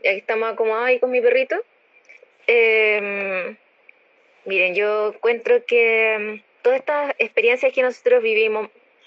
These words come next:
místicas, espirituales, las lecturas de carta astral, las lecturas de tarot, que nos sirvan como ayuda, pero que no sean nuestro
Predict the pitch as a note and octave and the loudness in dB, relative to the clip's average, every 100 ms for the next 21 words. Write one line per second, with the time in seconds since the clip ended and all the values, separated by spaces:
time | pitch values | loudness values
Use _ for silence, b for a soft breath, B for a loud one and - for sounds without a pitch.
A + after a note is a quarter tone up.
0 | _ F#3+ F#3+ G#3 G#3+ G#3 G#3 G3+ G#3 G3+ | _ -8 -4 -4 -4 -4 -4 -2 -4 -4
1 | F#3+ G3+ _ - F#3 F#3+ F3 E3+ F#3+ G3+ | -4 -8 _ -8 -6 -8 -8 -8 -6 -4
2 | G3+ G3 F#3+ F#3 F#3+ _ B B B B | -4 -2 -2 -2 -4 _ B B B B
3 | G3+ A#3 A#3+ A3 - A3+ G#3+ G#3+ G3+ G3 | -4 -2 0 -2 -2 0 0 -2 -4 -4
4 | G3 - F3+ _ G3+ G#3 G3+ G3 G#3 A#3 | -6 -8 -14 _ -6 -4 -4 -2 -2 0
5 | A#3 - G3+ G3+ F#3+ F#3+ F3+ E3+ F3+ G3 | -2 -2 -4 -4 -4 -4 -4 -2 0 0
6 | G#3 G#3 _ _ _ _ - _ - G#3 | -2 -4 _ _ _ _ -20 _ -4 -2
7 | G#3 G#3 B3 B3 B3+ B3+ B3+ A3+ F#3 G3+ | -2 -2 2 4 2 0 0 0 -2 2
8 | A#3+ C#4+ E4+ C4 A3+ A3 G#3+ G#3 - B3 | 2 2 0 0 0 0 -4 -6 -4 -2
9 | B3 B3 A#3+ _ - G#3+ A3 G#3 G#3 G3+ | -2 -6 -8 _ -4 -2 -2 -2 -2 -2
10 | G3 F#3+ | 0 -2